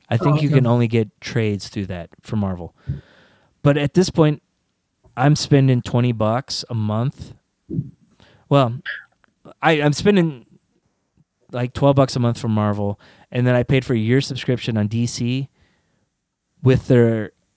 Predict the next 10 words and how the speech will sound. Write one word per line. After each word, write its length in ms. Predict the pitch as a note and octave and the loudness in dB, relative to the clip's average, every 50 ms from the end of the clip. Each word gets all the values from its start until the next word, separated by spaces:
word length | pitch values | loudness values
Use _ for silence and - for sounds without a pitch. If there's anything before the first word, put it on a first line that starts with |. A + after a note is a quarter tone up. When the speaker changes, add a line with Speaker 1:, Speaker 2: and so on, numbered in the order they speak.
| _ _ - | _ _ -4
Speaker 1:
Elite 460 | - C3 B2+ A#2 A2 A#2 A#2+ C3+ C#3+ - | -2 -2 0 0 0 0 0 0 -2 -2
membership, 720 | B2+ A#2 A#2+ B2 B2 C#3 C3+ - - D#3 D3+ D3+ - - - _ _ _ _ _ _ _ _ _ _ _ _ _ | 0 0 2 2 2 0 0 0 0 -2 -2 -2 -6 -12 -20 _ _ _ _ _ _ _ _ _ _ _ _ _
so 180 | - - - C3+ | -10 -4 0 0
I 60 | B2 | 0
get 180 | A#2 A#2+ A#2+ A#2+ | 2 0 0 0
everything 400 | A2+ A2 A#2 A2+ - B2 A2 A2 | 0 0 0 -2 -2 -2 -2 0
after 240 | G#2+ G2+ - - G2+ | -2 -2 -2 -2 -2
one 280 | F#2 F#2 F#2 F#2+ F#2+ F2+ | -2 -2 -2 -2 -4 -4
month. 380 | F2 F2 F2 F2 F2+ - - - _ _ _ _ _ _ _ _ _ _ _ _ - - - | -6 -8 -10 -12 -14 -16 -20 -20 _ _ _ _ _ _ _ _ _ _ _ _ -20 -18 -8
Um, 500 | - A#2 A#2 A#2 A2+ A2 G#2 G2 G2 - | -4 -2 0 2 2 0 -2 -4 -6 -10